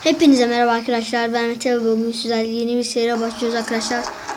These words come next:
Bu serimizin adı Modern Combat beş Black Ops oynuyoruz arkadaşlar. Ee, ilk bölümümüz. Like gelmesini istiyorum ilk bölüm özel. Şimdi arkadaşlar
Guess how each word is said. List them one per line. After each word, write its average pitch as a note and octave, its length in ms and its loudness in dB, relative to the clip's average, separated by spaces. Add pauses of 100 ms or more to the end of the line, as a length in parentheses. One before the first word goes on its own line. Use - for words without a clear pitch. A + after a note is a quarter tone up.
(260)
Bu B3 80 -14
serimizin C4 460 -8
adı A#3+ 220 -4
Modern A#3+ 460 0
Combat A#3 460 -2
beş A#3 300 -2
Black B3+ 220 0
Ops B3 120 -4
oynuyoruz A#3+ 320 -2
arkadaşlar. A3+ 500 -6 (100)
Ee, G3 400 -8 (760)
ilk A#3+ 220 -12
bölümümüz. A3+ 480 -2 (2250)
Like A#3 120 -4
gelmesini A3+ 600 -2 (160)
istiyorum A3+ 500 -2 (580)
ilk A3+ 200 -8
bölüm G#3+ 240 0
özel. A3+ 240 -6 (3000)
Şimdi D#4 260 -2
arkadaşlar D4 520 -2